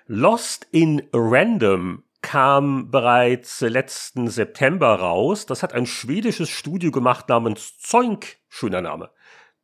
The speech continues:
und veröffentlicht sogar von Electronic Arts im Rahmen ihres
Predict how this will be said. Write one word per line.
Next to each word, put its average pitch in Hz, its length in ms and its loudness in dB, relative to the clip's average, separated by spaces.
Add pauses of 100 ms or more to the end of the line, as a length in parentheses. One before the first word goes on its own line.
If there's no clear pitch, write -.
und 151 360 4
veröffentlicht - 640 0
sogar 196 300 2
von 165 180 0
Electronic 131 680 0
Arts 87 440 2
im 127 180 0
Rahmen 127 560 2
ihres 113 460 -4